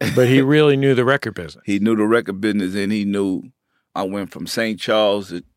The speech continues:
Speaker 1: and we took our records to, to Walter at City Hall. Man, don't be afraid to learn from other people that has the experience and the wisdom,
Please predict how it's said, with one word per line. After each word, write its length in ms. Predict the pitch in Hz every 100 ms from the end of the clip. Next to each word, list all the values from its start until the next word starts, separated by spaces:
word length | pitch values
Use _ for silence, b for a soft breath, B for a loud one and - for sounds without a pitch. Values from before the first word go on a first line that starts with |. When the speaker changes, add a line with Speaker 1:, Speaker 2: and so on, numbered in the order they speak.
| B B -
Speaker 1:
and 100 | 90
we 120 | 95
took 260 | - 127
our 160 | 95 90
records 400 | 90 101 95 87
to, 320 | - 92 82 -
to 120 | -
Walter 400 | 87 107 98 95
at 80 | 87
City 300 | - 113 92
Hall. 580 | 110 107 101 98 95 104 _ B B B B _ -
Man, 460 | 110 127 110 82 - _ _ _ _ _ _ _ _ _ _ _ _ _ _ -
don't 220 | 131 147
be 100 | 147
afraid 500 | 135 - 143 143 127
to 100 | -
learn 380 | 101 110 127 117
from 280 | 107 101 95
other 220 | 95 101
people 280 | - 113 92
that 100 | 87
has 260 | 98 92 87
the 80 | 80
experience 560 | 78 - 110 101 92 90
and 100 | 76
the 60 |
wisdom, 460 | 76 92 90 -